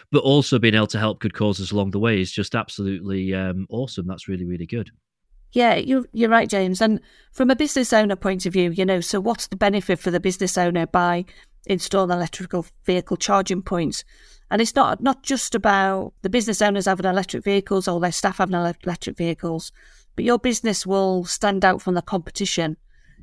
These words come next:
Speaker 2: So if your business has got a charger and a local business that does the same thing hasn't, it'll make you stand out. It will also attract and retain not only customers, so it'll attract more customers to your business, but also employees.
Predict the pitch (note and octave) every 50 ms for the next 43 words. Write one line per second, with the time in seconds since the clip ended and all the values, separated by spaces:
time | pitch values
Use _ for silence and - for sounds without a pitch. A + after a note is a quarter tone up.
0 | - - - - F#3 - - A#3 A3 - A#3+ A3+ G#3 A3+ F#3+ - F#3+ - - G3+
1 | - G3 - - - G3 F#3+ F#3+ F#3+ F#3 - F#3+ F3 F3 E3+ F3 E3+ E3+ F3 G3
2 | G3+ G3+ - - F#3+ E3 - F3+ E3 - F#3 F3+ E3 - - - - - G3 F3
3 | - F#3+ F#3 - F#3+ - - F#3+ F#3 F3 E3 - F3+ F3 E3 - - G3+ F#3+ -
4 | F3+ F#3 - F#3 - - F3 F3+ F3 F3 - - F#3 - - F3 E3+ E3 D#3+ F#3+
5 | F3+ F3+ F3 E3 E3+ G3 - - - _ _ _ - - - - - - - -
6 | - - - F#3 G3 G#3+ A3 A#3 B3 B3 A3+ - - G#3 G3 F#3+ F#3 F3 E3+ E3
7 | - - - F#3+ - - - G#3+ G#3 G3 F#3+ - - - G3 F3+ F#3 F#3 F3+ F#3
8 | - G3+ G3+ G3 F#3+ F#3 F3+ F3 D#3+ - _ _ _ _ _ - - - G#3+ B3
9 | - - C4 B3+ A#3 - - C#4 - - - G3 F3+ F3+ F#3+ A3 - - A3 -
10 | - F#3+ - - - - G3 G#3 G#3 G3 - - A3 - - - F#3+ F#3 - -
11 | - F3+ F3 E3+ F3+ D#3+ - F3+ F3 E3 - - - - A3+ A#3 - - G#3+ G#3
12 | G3+ G3+ G3 - - G#3+ G#3+ G#3+ A3 A3 A#3 B3+ - -